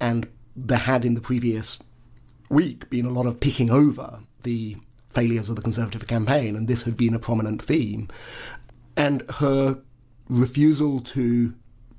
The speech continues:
meet the affected residents, I don't think it was so much that people wanted her to emote and to empathise as that sense that she's been running away from face-to-face meetings with people who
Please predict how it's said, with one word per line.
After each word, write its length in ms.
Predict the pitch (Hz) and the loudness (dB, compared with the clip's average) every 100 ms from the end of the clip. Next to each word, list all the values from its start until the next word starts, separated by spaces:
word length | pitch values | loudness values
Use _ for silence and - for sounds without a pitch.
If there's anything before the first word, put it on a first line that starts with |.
| - | -8
meet 500 | 117 135 117 - - - - - | 2 2 2 -4 -18 -20 -20 -2
the 120 | 120 | 0
affected 500 | 117 131 - 117 104 | 2 0 -2 -6 -4
residents, 960 | 110 147 180 156 - 117 120 - - - - - - - - - - - - | 0 2 2 0 -4 -12 -14 -14 -12 -12 -14 -20 -20 -20 -20 -20 -20 -6 0
I 60 | |
don't 140 | 160 208 | 2 2
think 140 | 175 | 2
it 40 | 139 | 0
was 140 | 127 | 0
so 100 | 131 | 0
much 200 | 139 - | 0 -2
that 100 | 120 | -2
people 200 | 123 120 | 0 2
wanted 300 | 127 120 110 | 2 2 0
her 140 | 120 107 | -2 0
to 220 | 123 110 - - | 0 0 -2 2
emote 380 | 117 120 - - | 4 2 -2 -4
and 120 | 117 | -2
to 80 | 120 | 0
empathise 720 | 175 156 110 90 101 104 - - - - - | 0 0 -4 -6 -8 -10 -12 -16 -18 -4 2
as 160 | 147 | 2
that 220 | 151 151 | 2 0
sense 380 | - 151 139 - | 0 0 0 -2
that 220 | - 139 139 | -2 0 0
she's 220 | 135 120 | -2 2
been 300 | 135 123 123 | 2 2 0
running 360 | 120 135 160 151 | 2 4 6 4
away 540 | 135 131 131 127 123 | 2 2 0 0 -2
from 640 | 120 - 123 120 117 117 - - - - - - - - - - | -2 -2 2 6 6 4 -2 -20 -20 -20 -20 -20 -20 -20 -20 2
face-to-face 580 | 156 - - 139 131 127 | 2 2 -4 -2 -2 0
meetings 360 | 127 123 117 | -2 0 -2
with 160 | 123 120 | -2 0
people 420 | 131 120 123 117 | -2 0 2 2
who 340 | 127 123 120 | 4 4 4